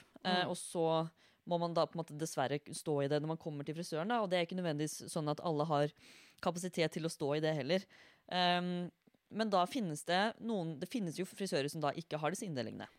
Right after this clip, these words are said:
Speaker 2: Det gjør det. Men da vises det jo også at, eh, det er faktisk et problem uten en løsning per nå. Det er mange som opplever at det her er feil.
Speaker 1: Ja. Så hvis du, hvis du er i Oslo, eh, og du har lyst til å klippe deg på Løkka,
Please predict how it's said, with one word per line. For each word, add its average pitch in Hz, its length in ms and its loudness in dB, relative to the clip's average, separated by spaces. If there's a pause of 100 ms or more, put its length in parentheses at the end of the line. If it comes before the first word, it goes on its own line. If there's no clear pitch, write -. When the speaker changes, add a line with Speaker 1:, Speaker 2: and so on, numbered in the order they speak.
(100)
Speaker 2:
Det 254 100 6
gjør 214 140 12
det. 175 140 4 (380)
Men 240 100 0
da 254 100 8
vises 185 600 0
det 180 120 -2
jo 196 160 4
også 180 400 2
at, 185 240 -4
eh, 175 560 4
det 175 320 2 (720)
er 160 400 4
faktisk 170 460 -6
et 165 160 -6
problem 175 420 4
uten 170 480 -2
en 170 200 2
løsning 160 640 0
per 151 220 4
nå. 180 340 8
Det 185 80 8
er 185 80 12
mange 190 200 6
som 180 140 2
opplever 156 600 0
at 156 180 -4
det 160 140 -4
her 131 240 2 (100)
er 117 240 6
feil. 220 360 4 (280)
Speaker 1:
Ja. 156 140 -2 (480)
Så 233 100 -4
hvis 233 160 2
du, 247 160 0
hvis 233 160 0
du 247 80 2
er 240 100 4
i 262 40 0
Oslo, 262 380 0 (560)
eh, 233 380 6
og 233 460 8
du 208 80 4
har 233 60 8
lyst 220 160 0
til - 60 0
å - 20 0
klippe 240 200 0
deg 180 200 4
på 196 240 6
Løkka, 247 400 2